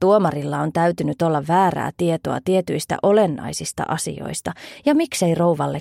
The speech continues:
kerrottu mitään siitä, mitä oli tekeillä? Signe puristi kätensä nyrkkiin ja katsoi Johannaa tiukasti.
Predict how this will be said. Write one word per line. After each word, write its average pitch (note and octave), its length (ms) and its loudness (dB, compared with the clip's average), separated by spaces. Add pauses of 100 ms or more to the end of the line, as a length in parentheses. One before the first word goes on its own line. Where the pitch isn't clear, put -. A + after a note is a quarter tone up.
kerrottu F3 500 -2
mitään E3 460 -2
siitä, E3 340 -2
mitä D#3+ 300 -6
oli G3 200 0
tekeillä? C4 720 -4 (1080)
Signe F#3+ 420 2
puristi D3 380 -4
kätensä D#3+ 440 -4
nyrkkiin E3+ 680 -8 (320)
ja G3+ 100 2
katsoi G3+ 460 0
Johannaa F3 460 0
tiukasti. - 600 -4